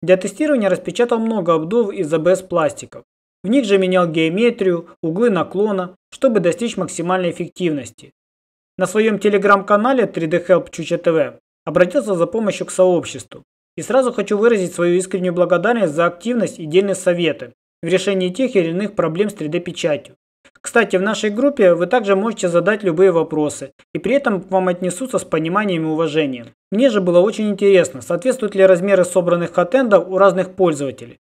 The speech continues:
И, как оказалось, отличия могут составлять даже миллиметры. А значит, не каждому может подойти один и тот же обдув. Для объективности скачал из интернета три вида самых популярных обдувов от разных блогеров. Самый первый оказался слишком тонким,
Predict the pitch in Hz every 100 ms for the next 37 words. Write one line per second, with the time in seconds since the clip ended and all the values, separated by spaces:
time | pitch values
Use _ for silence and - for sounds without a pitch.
0 | _ _ 185 220 208 - 202 262 262 -
1 | 175 214 214 185 170 165 170 - 175 226
2 | 185 175 165 180 175 175 156 - 113 -
3 | _ _ _ 175 175 220 202 214 214 269
4 | 214 196 208 185 185 170 170 160 - 226
5 | 160 185 180 147 160 160 160 156 156 127
6 | - _ 170 190 190 196 285 262 233 185
7 | - 185 202 196 180 185 196 214 240 190
8 | 185 214 208 233 190 185 196 185 185 170
9 | 165 185 180 175 185 175 170 151 127 -
10 | 156 196 214 196 170 170 165 139 131 120
11 | _ _ _ _ - 214 214 214 302 240
12 | 185 165 208 - 170 202 208 - 208 190
13 | 214 180 - 127